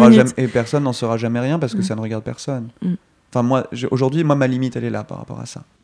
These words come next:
Speaker 2: Et moi, je suis hyper fier de vivre cette époque. Je trouve ça hyper, hyper, hyper satisfaisant de, de vivre, euh, de vivre les, bah, en fait, ce début du nouveau millénaire, en fait, hein, parce que c'est quand même pas rien,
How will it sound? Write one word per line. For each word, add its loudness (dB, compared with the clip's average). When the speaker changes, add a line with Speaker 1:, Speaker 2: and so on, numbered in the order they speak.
Speaker 2:
Et 2
moi, 8
je 4
suis -4
hyper 4
fier 6
de 4
vivre 0
cette -4
époque. -4
Je -16
trouve -14
ça -6
hyper, -2
hyper, -8
hyper -10
satisfaisant -8
de, -4
de -6
vivre, -6
euh, -4
de -12
vivre -8
les, -6
bah, -12
en -14
fait, -10
ce -16
début -10
du -12
nouveau -8
millénaire, -6
en -14
fait, -16
hein, -12
parce -20
que -20
c'est -20
quand -14
même -14
pas -16
rien, -10